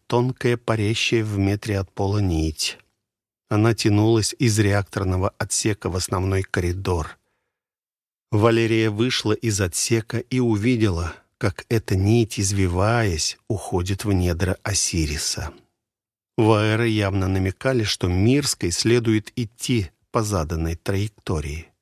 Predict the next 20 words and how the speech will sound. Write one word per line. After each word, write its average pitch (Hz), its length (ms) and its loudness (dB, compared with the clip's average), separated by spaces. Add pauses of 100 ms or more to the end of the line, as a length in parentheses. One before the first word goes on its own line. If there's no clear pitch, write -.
(1160)
"Ладно, 92 640 0 (840)
черт - 460 -2
с - 120 -4
вами", 90 380 0 (220)
ругнулась 95 560 0
она. 82 260 -4 (840)
"Посмотрим 113 680 2 (120)
на 110 180 2
ваши 87 300 0
заоблачные 92 880 0
технологии". 98 880 -4 (720)
Про 110 120 0
себя 120 340 4
уже 170 200 4
подумала 151 580 2
о 139 160 -4
том, 165 300 0
что 143 320 -2
раз 143 220 0
уж 135 180 -2